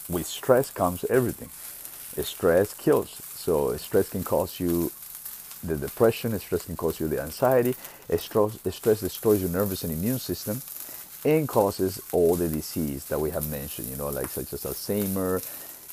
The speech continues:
Stress can ca-, make you go crazy, and that's exactly, so this is pretty much how they have killed the military.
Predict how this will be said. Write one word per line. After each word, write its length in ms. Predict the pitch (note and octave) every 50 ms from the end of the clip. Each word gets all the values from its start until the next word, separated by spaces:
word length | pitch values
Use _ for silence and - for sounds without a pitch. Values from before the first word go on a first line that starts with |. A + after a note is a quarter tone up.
| - - - -
Stress 460 | - - - - C#3 D#3 D#3 C#3 -
can 240 | - - A2+ A2 G#2+
ca-, 180 | - - A#2 -
make 220 | G2 G#2+ G#2+ - -
you 80 | F#2
go 160 | F2+ F#2+ F#2
crazy, 540 | - - - B2 D3+ D3+ C3 - - D#2+ C#2
and 100 | D2+ F2+
that's 160 | A2 B2+ -
exactly, 880 | - - - - - - - - - D3 D3 D3+ - - - D#3+ D#3 -
so 480 | - - - - - - - - A#2 A2
this 240 | C3 F3 F#3 -
is 120 | C#4 - -
pretty 240 | - - F3 D#3+ B2+
much 280 | G#2+ A2 C3 B2+ -
how 160 | A#2+ A#2 A#2
they 200 | G#2+ A2 A2+ A2
have 220 | A2+ A2 G2+ - -
killed 260 | - - A#2+ G#2 F#2+
the 60 | F#2
military. 640 | E2+ E2+ G2 C3+ G#3 G3+ A#2 - - - C#2+ B1